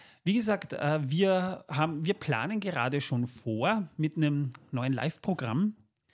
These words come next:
Und, äh, sobald wir Näheres wissen, bekommt ihr Bescheid. Aber die Pläne sind bereits drin. Also wir sind auch schon vorgemerkt, wir sind da schon im Gespräch mit der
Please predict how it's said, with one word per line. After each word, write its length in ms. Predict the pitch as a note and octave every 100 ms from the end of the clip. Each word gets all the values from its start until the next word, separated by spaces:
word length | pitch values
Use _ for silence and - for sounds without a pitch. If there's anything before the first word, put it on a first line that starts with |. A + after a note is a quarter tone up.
| - - - - _ -
Und, 380 | E3 F3 E3
äh, 400 | F3 - D3+ D3+
sobald 500 | D#3 E3 - C3+ F3+
wir 260 | D#3+ E3+ E3
Näheres 560 | D#3 C#3 D3+ D#3 C3+ B2
wissen, 320 | C3+ - D3
bekommt 340 | C3+ - C3 C#3
ihr 60 |
Bescheid. 420 | C#3 C#3 C3 -
Aber 200 | - C#3+
die 120 | C#3 D3+
Pläne 440 | - D3+ C#3+ D#3+
sind 360 | - D3 E3 -
bereits 500 | C#3+ B2 B2 - -
drin. 380 | B2 B2+ D#3 D3+
Also 280 | C3+ C#3
wir 80 | C3+
sind 240 | B2+ D3 -
auch 180 | C3
schon 380 | - - C3+ C3+ - - - _ -
vorgemerkt, 960 | - C#3+ D#3 F3 E3+ D#3 D3+ D#3+ - -
wir 140 | C#3+
sind 200 | D3+ D3
da 80 | C3+
schon 200 | C3+ A#2
im 140 | C#3
Gespräch 520 | C3 - C3+ D3+ -
mit 220 | D3 C3+
der 100 | C#3+